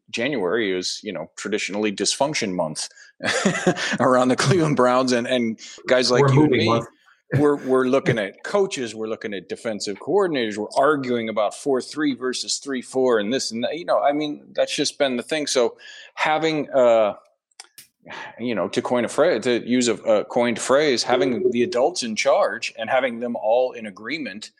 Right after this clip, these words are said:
Speaker 1: is a wonderful change, uh, and only sets up for more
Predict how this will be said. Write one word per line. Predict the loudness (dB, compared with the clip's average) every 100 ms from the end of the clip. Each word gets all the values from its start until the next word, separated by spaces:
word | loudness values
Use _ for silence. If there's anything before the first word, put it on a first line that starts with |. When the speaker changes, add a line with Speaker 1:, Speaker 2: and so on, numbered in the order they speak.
| _ _ _
Speaker 1:
is | -2 2
a | 2
wonderful | 2 -2 2 4 4 2 2 0 -4
change, | -2 -2 -2 -4 -6 -8 -10 _ _ -20 -4 2
uh, | 2 2
and | 0 -2 0
only | -2 0 0
sets | 0 2 0 2
up | 0 0
for | -4
more | -4 0 0 2 2 -2